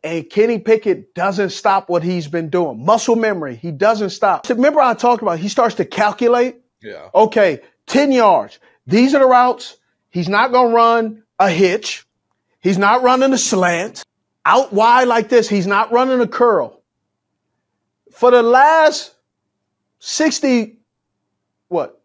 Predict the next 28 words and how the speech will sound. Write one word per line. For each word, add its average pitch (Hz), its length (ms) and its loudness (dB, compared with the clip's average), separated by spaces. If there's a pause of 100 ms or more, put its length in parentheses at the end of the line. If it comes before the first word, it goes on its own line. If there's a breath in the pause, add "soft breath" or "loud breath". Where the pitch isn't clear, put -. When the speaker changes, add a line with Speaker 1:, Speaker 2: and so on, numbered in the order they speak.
Speaker 1:
fifty-eight 294 920 -2
minutes, 262 360 -6
he's 269 260 0
been 254 400 -2
killing 330 540 0
us 202 380 -2 (340)
with 262 240 0
what? 294 420 2 (260)
Speaker 2:
Yeah, 95 180 -20
back 90 240 -20
Speaker 1:
A - 20 -20
Speaker 2:
shoulder. 165 280 -6
Speaker 1:
back 196 280 0
shoulder 208 400 0
throw. 147 380 -6 (280)
Soon 285 460 0
as 302 160 0
he 285 160 0
gets, 269 320 -2
what, 233 300 0
to 208 160 0
the 165 300 -2 (100)
tw-, 190 340 -10 (800)
all, 233 480 0
all 208 480 0
to 214 160 -2
the - 180 -4
eighteen, 254 720 -2